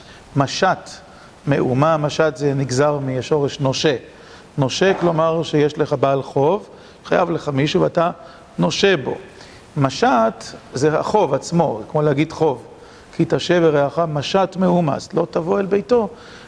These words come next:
להוות אבותו. אתה רוצה לקחת משהו תמורת החוב שהוא חייב לך, חייב לך אלף שקל, לקחת משהו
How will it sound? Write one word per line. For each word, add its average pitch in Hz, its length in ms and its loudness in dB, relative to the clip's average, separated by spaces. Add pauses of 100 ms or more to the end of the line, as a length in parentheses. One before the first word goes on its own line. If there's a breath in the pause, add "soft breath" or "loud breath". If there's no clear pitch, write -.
(120)
להוות 165 440 2
אבותו. 151 520 0
אתה - 80 -4
רוצה 135 260 0
לקחת 156 560 0 (460 loud breath)
משהו 151 480 2
תמורת 139 680 0
החוב 131 580 0
שהוא - 160 -10
חייב 143 360 0
לך, 123 180 -8 (420 loud breath)
חייב 156 180 0
לך 147 160 0
אלף 156 240 2
שקל, 165 420 0
לקחת 135 360 -4
משהו 156 400 0